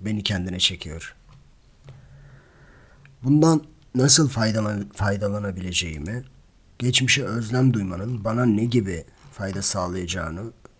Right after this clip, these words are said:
uzun zamandır düşünüyorum. Uzun zamandır çok fazla gerekli gereksiz şey üzerine düşünüyorum ancak kendimi tanıma yolculuğumda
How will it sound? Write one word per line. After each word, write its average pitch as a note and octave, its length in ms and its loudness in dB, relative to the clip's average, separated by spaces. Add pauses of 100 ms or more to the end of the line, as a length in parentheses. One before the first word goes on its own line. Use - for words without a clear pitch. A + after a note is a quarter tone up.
uzun B2+ 200 -2
zamandır G2 460 -6
düşünüyorum. F2+ 540 -8 (1400)
Uzun C3+ 240 10
zamandır A2 440 6
çok C3 260 -2
fazla G#2+ 280 0
gerekli G#2 460 -6
gereksiz G#2 380 -4
şey G#2+ 220 -2
üzerine G#2 340 -8
düşünüyorum A2 520 -6
ancak G2 460 0 (280)
kendimi A2 380 -2
tanıma A2 320 -2
yolculuğumda F#2+ 720 -8